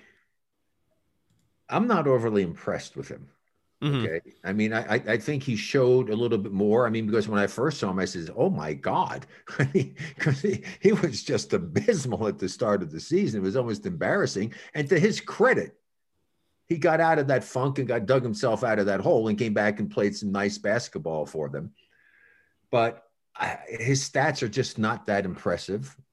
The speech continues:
Speaker 1: Um, and the one thing you br-, and so I, to me, hey, if you can get fifteen million dollars in salary, you can go out and get somebody else. I mean, you know, you're saying get somebody else. Hey, if I can get rid of fifteen million dollars and he's not fitting in and he's not gonna be a,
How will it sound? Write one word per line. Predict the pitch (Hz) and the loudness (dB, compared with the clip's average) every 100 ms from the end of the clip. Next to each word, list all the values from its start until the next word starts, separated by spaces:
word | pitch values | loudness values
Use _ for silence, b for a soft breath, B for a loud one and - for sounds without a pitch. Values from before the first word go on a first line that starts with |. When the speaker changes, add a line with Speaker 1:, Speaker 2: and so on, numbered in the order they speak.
| _ _ - | _ _ -14
Speaker 1:
Um, | 87 90 90 90 80 - _ _ _ - - _ _ _ | -6 -2 -2 -4 -8 -16 _ _ _ -20 -20 _ _ _
and | 143 147 139 | -8 -2 0
the | |
one | 185 269 | 0 0
thing | 233 190 | 0 -2
you | 160 | -2
br-, | 135 | -4
and | - - 131 | -8 -8 -4
so | - 156 151 | 2 2 2
I, | 165 - - B B B | -2 -6 -10 B B B
to | - | -2
me, | 190 226 202 | 0 2 2
hey, | - 175 104 - | 2 0 0 -4
if | 127 135 | -4 -2
you | 220 | -2
can | 233 | 0
get | 180 170 | 2 4
fifteen | 190 131 175 156 | 4 4 2 0
million | 151 147 135 | 0 0 2
dollars | 131 123 117 | 4 4 2
in | 104 | -2
salary, | 147 156 120 110 | 4 6 6 4
you | 156 | 2
can | 139 | 2
go | 131 | 2
out | |
and | 202 | 2
get | 123 98 | 0 0
somebody | 113 95 90 | 0 0 2
else. | 90 76 104 | 2 0 0
I | |
mean, | 104 107 | 2 4
you | 131 | 4
know, | 117 107 | 4 4
you're | 151 | 2
saying | 135 151 113 | 2 0 2
get | 127 123 | 2 2
somebody | 117 101 101 | 0 0 2
else. | 107 80 - b | 2 0 -6 b
Hey, | 156 | 0
if | 139 | 4
I | 214 | 2
can | 175 | 2
get | 151 | 0
rid | 143 | 0
of | - | 0
fifteen | 139 - 135 | -2 0 0
million | 123 123 110 | 0 0 2
dollars | 113 113 95 101 | 4 4 2 0
and | |
he's | 120 117 | -2 0
not | 117 107 | -2 0
fitting | - 120 101 | 0 -2 0
in | 110 104 104 | 2 2 0
and | 101 | 0
he's | 113 | 0
not | 117 104 | 0 0
gonna | 107 | 0
be | 92 | 0
a, | 98 | 0